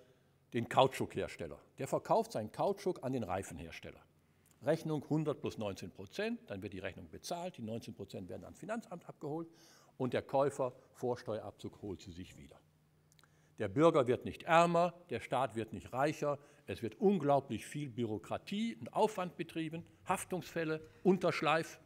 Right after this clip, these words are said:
Die Finanzbehörde weiß die Zahlen, das ist dramatisch, was im Steuerrecht an Unterschleif ereignet. Es ist gänzlich sinnlos. Und dann verkauft der Reifenhersteller seine Reifen an den Automobilhersteller,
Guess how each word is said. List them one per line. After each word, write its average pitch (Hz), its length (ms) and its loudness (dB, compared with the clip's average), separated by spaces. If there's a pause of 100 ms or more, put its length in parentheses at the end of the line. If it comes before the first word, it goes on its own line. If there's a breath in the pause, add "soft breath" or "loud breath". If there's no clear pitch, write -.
(640)
Die - 60 -20
Finanzbehörde 127 580 0
weiß 127 260 2
die 117 100 -6
Zahlen, 147 380 2
das 117 100 -14
ist - 200 -12
dramatisch, 123 560 -6 (220 loud breath)
was 127 140 -4
im 113 120 -10
Steuerrecht 127 440 -6
an 110 60 -10
Unterschleif 123 600 -8
ereignet. 123 420 -8 (300 loud breath)
Es 139 140 -2
ist - 200 -8
gänzlich 113 420 -6
sinnlos. - 500 -12 (800 soft breath)
Und 120 120 -2
dann 240 120 2
verkauft - 720 -2 (720 soft breath)
der 95 160 -2
Reifenhersteller 165 800 0
seine 123 260 -2
Reifen 117 460 -2 (400 soft breath)
an 107 120 -4
den 101 120 -6
Automobilhersteller, 180 1160 -2